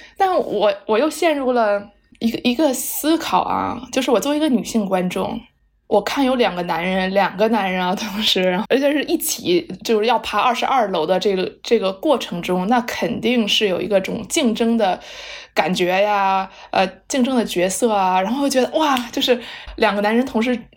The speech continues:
追一个女人，但我觉得可能两个女人追一个男人也是同样的舒适感，就觉得，哇，这个超浪漫，然后超羡慕 Diane。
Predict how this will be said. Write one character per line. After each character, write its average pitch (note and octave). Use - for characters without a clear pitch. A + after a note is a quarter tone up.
追 B3+
一 A#3+
个 G#3+
女 F#3+
人， F3+
但 B3+
我 B3
觉 F#3+
得 G3
可 G3+
能 G#3+
两 F#3
个 G3
女 G#3
人 F3+
追 A3+
一 A3
个 A3
男 F#3+
人 G#3
也 D#3+
是 -
同 F3
样 G#3+
的 G3+
舒 A3
适 A3
感， -
就 G#3
觉 G3+
得， G#3
哇， C4+
这 -
个 B3+
超 C#4
浪 C4
漫， G#3+
然 F#3+
后 A3+
超 A#3
羡 A#3+
慕 G3+
Diane。 F#3+